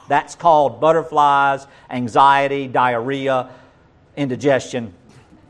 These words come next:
whatever it is. It's what we do. I would say that the feeling of affection is, <laughs> can I say this in the economy of grace?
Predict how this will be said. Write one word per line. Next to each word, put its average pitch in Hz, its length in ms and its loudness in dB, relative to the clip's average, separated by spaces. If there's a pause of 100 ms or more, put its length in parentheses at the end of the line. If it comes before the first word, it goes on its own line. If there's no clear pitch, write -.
(160)
whatever 127 460 -4
it 92 220 -14
is. - 180 -20 (3000)
It's 131 160 -10
what 156 320 4
we 143 120 -4
do. 123 480 -2 (1160)
I 135 140 4
would 180 160 2
say 160 240 2
that 147 160 -4
the 139 100 -2
feeling 185 720 0
of 151 160 4
affection 131 720 -4 (320)
is, 156 380 2 (280)
<laughs> - 800 -14
can 175 120 2
I 151 80 4
say 180 260 2
this 180 300 0
in 170 80 -8
the 151 100 -4
economy 170 360 0
of 165 80 -4
grace? 175 380 -2